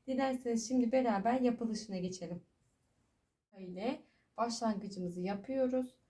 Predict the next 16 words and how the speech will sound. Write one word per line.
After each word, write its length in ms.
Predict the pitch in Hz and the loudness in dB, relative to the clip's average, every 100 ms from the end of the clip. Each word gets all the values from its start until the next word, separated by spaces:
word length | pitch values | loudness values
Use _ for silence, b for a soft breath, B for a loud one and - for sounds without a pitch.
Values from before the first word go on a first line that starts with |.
| _ _ _ - | _ _ _ -4
Bir 240 | 247 285 | -2 -2
tane 340 | - 262 262 254 | -4 -4 -2 -2
zincir 360 | 254 247 262 | 0 0 0
çektim. 400 | - 202 - 247 | -6 -12 -6 0
Bir 180 | 254 254 | 0 0
tane 280 | 220 185 180 | -2 -4 -4
daha, 180 | 196 262 | -4 -4
iki 160 | 247 | -6
tane 300 | - 214 233 | -6 -2 0
zincir 300 | 247 240 233 | 0 -2 -2
çekerek 520 | 233 214 - 240 247 | -6 -8 -6 -6 -2
başlangıcımı 680 | 233 226 - 196 185 190 320 | -2 -2 -2 -4 -4 -8 -6
yaptım. 560 | 311 220 - - 302 381 b b b b | 0 0 -2 -10 -14 -14 b b b b
Hemen 320 | 359 320 294 294 | -8 -4 -4 -4
tekrar 480 | 311 302 233 214 | -8 -4 -2 0
dönerek 680 | 247 285 233 202 220 320 - | 0 2 2 0 -2 -2 -8